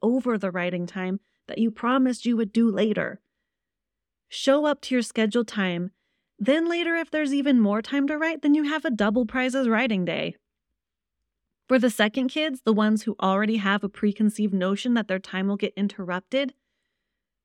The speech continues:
write anyway. When you find you have a moment to take a breath, set your timer for twenty minutes and write. If nothing interrupts you,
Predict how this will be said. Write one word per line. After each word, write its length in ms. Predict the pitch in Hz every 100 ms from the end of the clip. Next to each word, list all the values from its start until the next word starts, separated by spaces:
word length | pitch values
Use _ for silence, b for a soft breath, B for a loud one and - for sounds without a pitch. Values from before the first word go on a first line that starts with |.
| -
write 520 | 202 220 247 - - _ _
anyway. 600 | - 214 202 170 147 147 - _ _ _
When 220 | 214 233 247
you 220 | 285 320
find 500 | - 269 254 277 269
you 80 | 254
have 200 | 233 220
a 80 |
moment 480 | 202 202 208 240 254
to 80 | 226
take 280 | 214 233 226
a 60 | 226
breath, 520 | 208 202 175 170 - _ _ _ _ _ _
set 380 | - - 247 226
your 100 | 285
timer 320 | - 233 226
for 120 | 214
twenty 280 | 214 208 196
minutes 320 | 185 180 175 -
and 260 | 190 170
write. 380 | 160 175 - - _ _ _
If 160 | 220 208
nothing 420 | 226 254 294 269
interrupts 600 | 262 262 233 247 262 -
you, 200 | 294 294